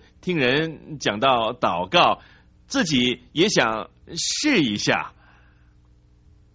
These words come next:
我开始从小的事情上尝试，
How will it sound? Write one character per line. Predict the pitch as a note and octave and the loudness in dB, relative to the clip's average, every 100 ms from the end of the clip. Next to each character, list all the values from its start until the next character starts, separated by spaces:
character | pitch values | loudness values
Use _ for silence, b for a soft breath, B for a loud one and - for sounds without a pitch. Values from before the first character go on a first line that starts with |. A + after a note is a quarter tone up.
| _ _ _ - | _ _ _ -2
我 | D3 | 0
开 | F3+ G3+ | 2 2
始 | D3+ B2+ B2+ | 2 2 0
从 | D3 E3 | -2 -2
小 | F#3+ - G2 | 0 -2 0
的 | B2 | -2
事 | - F3 | 0 0
情 | C3+ | 0
上 | C3 C3 A2 | 0 0 0
尝 | - F#2 C3+ | -8 -8 -6
试， | - D#3+ A2+ | 0 2 0